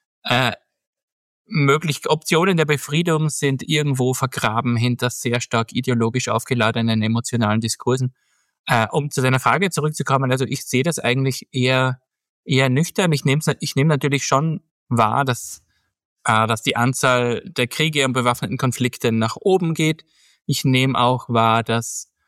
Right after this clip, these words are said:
dass man es als Friedensforscher zurzeit sehr, sehr schwierig hat.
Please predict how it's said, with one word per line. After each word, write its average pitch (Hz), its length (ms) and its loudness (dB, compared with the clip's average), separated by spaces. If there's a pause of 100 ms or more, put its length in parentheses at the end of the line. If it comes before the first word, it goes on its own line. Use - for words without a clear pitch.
(180)
dass 123 200 0
man 117 120 4
es 117 140 0
als 123 180 -2
Friedensforscher 120 1200 -2
zurzeit - 500 -2
sehr, 113 220 0
sehr 110 180 -2
schwierig 156 540 -2
hat. 170 220 0